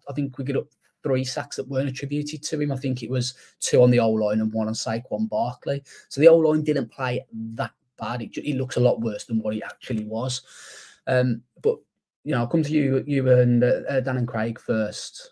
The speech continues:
Um, you've both gone for offensive players of the game for this week. Um,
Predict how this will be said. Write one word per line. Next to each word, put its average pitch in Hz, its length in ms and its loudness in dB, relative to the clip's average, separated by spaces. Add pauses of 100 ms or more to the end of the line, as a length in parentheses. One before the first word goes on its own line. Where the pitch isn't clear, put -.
Um, 117 420 2 (120)
you've 139 320 -2 (120)
both 131 220 2
gone 123 160 0
for 120 120 -4
offensive 120 420 -6
players 113 400 -6
of 110 100 -10
the 117 80 -6
game 113 380 -2 (800)
for - 120 -10
this 110 300 -6
week. 117 440 -6 (800)
Um, 110 340 -2